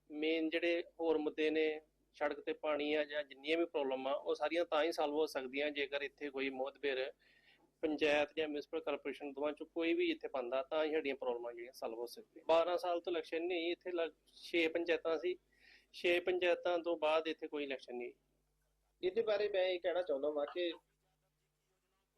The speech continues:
Speaker 2: ਪਿਛਲੇ ਲੰਬੇ ਸਮੇਂ ਤੋਂ ਜਿਹੜੀਆਂ ਕਾਂਗਰਸ, ਅਕਾਲੀ ਦਲ ਦੀ ਸਰਕਾਰ, ਬੀ ਜੇ ਪੀ ਦੀ ਭਾਈਵਾਲ ਸਰਕਾਰ ਆ, ਇੱਥੇ ਚੱਲੀਆਂ ਨੇ,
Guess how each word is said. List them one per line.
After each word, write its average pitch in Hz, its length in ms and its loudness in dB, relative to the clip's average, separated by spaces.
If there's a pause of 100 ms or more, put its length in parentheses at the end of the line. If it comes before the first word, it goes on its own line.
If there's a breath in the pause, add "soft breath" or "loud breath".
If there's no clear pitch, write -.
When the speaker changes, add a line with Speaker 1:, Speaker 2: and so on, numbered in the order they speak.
Speaker 2:
ਪਿਛਲੇ 185 340 -2
ਲੰਬੇ 147 280 0
ਸਮੇਂ 131 300 -6
ਤੋਂ 139 180 -8
ਜਿਹੜੀਆਂ 135 400 -6 (360)
ਕਾਂਗਰਸ, 131 500 -4
ਅਕਾਲੀ 117 320 -2
ਦਲ 117 140 -6
ਦੀ 117 120 -10
ਸਰਕਾਰ, 117 400 -6
ਬੀ 113 120 -12
ਜੇ 113 140 -16
ਪੀ 117 120 -20
ਦੀ 117 160 -18
ਭਾਈਵਾਲ 110 340 -8
ਸਰਕਾਰ 107 420 -14
ਆ, 110 60 -8
ਇੱਥੇ 110 200 -16
ਚੱਲੀਆਂ 110 380 -12
ਨੇ, 117 80 -16